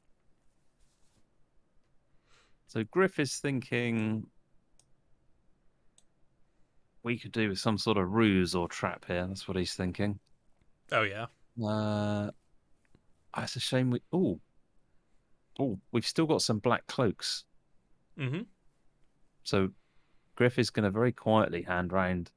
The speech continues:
Speaker 1: the black cloaks. He's gonna put one on and signal to everybody else that they should do the same.
Speaker 2: Yeah, yep. They, um, I'll say, uh, you probably grabbed some more while you came in for Kesa and Nina for this sort of thing, 'cause they were,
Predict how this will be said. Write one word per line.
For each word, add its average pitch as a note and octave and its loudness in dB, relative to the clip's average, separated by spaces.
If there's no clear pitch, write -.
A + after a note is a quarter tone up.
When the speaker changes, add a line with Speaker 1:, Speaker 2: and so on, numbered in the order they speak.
Speaker 1:
the F#2 -10
black - -6
cloaks. - 0
He's F2+ -4
gonna F2+ 2
put F#2 -2
one F2 2
on F2 0
and E2 -6
signal F#2 0
to G2+ -2
everybody A2+ 4
else G#2 6
that G2 4
they F#2 0
should F2 -2
do F#2+ 2
the F#2 2
same. F2+ 4
Speaker 2:
Yeah, F3+ 4
yep. D#3 2
They, C3+ 6
um, A2+ 2
I'll A#2+ 6
say, C3 4
uh, A#2 4
you A#2+ -6
probably A#2+ 2
grabbed A2 2
some A#2 -2
more G#2+ 0
while G#2 2
you G#2 0
came G2+ -4
in G#2 -8
for G#2 -8
Kesa G#2+ 0
and G2+ -6
Nina A#2 -2
for A2+ -6
this G2 -8
sort G#2+ -4
of - -20
thing, C3 -4
'cause G#2+ -8
they G#2 2
were, G#2+ -2